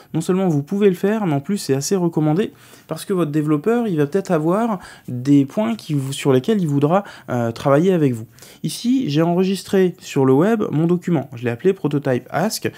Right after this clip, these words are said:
Je vais lui mettre une date. Euh, donc on est en deux mille dix-neuf, on est en décembre, et on est le zéro trois. Je le renomme. J'ai donc ce prototype qui est disponible en ligne. Il est disponible en ligne, ça veut dire quoi ? Ça veut dire que tout de suite, je peux le partager. Je peux le partager comment ? Ici, il va me partager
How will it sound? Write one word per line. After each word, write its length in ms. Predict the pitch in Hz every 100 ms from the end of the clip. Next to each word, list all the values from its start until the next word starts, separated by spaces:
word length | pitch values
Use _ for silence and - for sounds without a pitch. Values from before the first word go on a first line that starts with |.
| - -
Je 100 | 120
vais 80 | 123
lui 60 | 123
mettre 220 | 131 127
une 180 | 120 117
date. 300 | 151 196 131 - - -
Euh, 120 | 127 120
donc 160 | 113 113
on 60 |
est 60 | 110
en 100 | 110
deux 120 | 139
mille 140 | 160
dix-neuf, 520 | 131 117 151 190 190 127
on 100 | 120
est 60 |
en 100 | 120
décembre, 460 | 123 151 - 196 175
et 20 |
on 60 | 127
est 80 | 160
le 60 |
zéro 260 | 127 151 127
trois. 200 | - - - - - - -
Je 160 | 131 214
le 60 |
renomme. 380 | 175 127 - - - - 123
J'ai 180 | 135
donc 160 | 160 196
ce 160 | - 143
prototype 680 | 135 - 147 147 262 254
qui 200 | - 185
est 80 | 202
disponible 500 | 185 - 180 190 175
en 80 | 151
ligne. 280 | 123 - - - - - -
Il 100 | 147
est 60 |
disponible 480 | 170 180 - 175 175
en 60 | 175
ligne, 200 | 233 240
ça 160 | -
veut 100 | 165
dire 240 | 180 185 -
quoi ? 220 | - - - -
Ça 140 | - 151
veut 100 | 180
dire 180 | 208
que 80 | -
tout 180 | 143 262
de 60 | -
suite, 320 | - - - -
je 100 | -
peux 80 |
le 100 | 147
partager. 520 | 143 185 185 147 113 _ _ _ -
Je 100 | -
peux 100 | -
le 60 | 160
partager 440 | 175 170 165 165
comment ? 400 | 156 165 170 - - - -
Ici, 320 | 151 - 220
il 60 | 233
va 100 | 165
me 60 | 156
partager 500 | 156 156 151 214